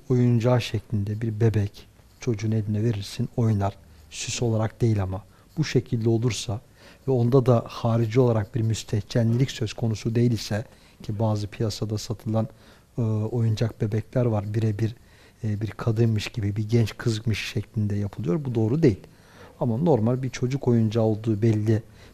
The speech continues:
müstehcen de olmadıktan sonra ve çocuğun eline verilip de çocuk oynuyorsa bu durum müstesna. Ama onun haricinde süs eşyası şeklinde kullanılması caiz değil. Ee, ikinci, e, başlığımız ise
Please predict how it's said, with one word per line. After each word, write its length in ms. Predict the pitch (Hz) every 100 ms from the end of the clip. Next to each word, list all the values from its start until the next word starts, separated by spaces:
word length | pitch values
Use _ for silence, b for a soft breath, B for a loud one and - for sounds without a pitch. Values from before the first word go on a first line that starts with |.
| -
müstehcen 580 | 104 127 107 - 120 110
de 40 |
olmadıktan 640 | 127 117 98 95 - 95
sonra 240 | 98 104 110
ve 60 |
çocuğun 320 | 110 113 113 113
eline 280 | 107 107
verilip 280 | 113 104 -
de 60 | 104
çocuk 340 | 123 110 -
oynuyorsa 440 | 131 101 104 - 143
bu 80 |
durum 180 | 113 135
müstesna. 500 | 135 - 113 - 110 - - b b b b b b
Ama 140 | 113 113
onun 220 | 139 147
haricinde 640 | 131 110 104 113 107 120 -
süs 360 | - 139 -
eşyası 560 | 123 - 120 110 - 131
şeklinde 500 | - 107 - 107 98
kullanılması 760 | - 127 113 101 98 98 -
caiz 400 | 131 107 113 113 101
değil. 200 | 98 - - b b b b b b b b 113
Ee, 460 | 107 104 101 101 - - - - -
ikinci, 560 | - - 135 147 180 - -
e, 140 | 120 104
başlığımız 560 | 113 - - 110 107
ise 400 | 98 - - 202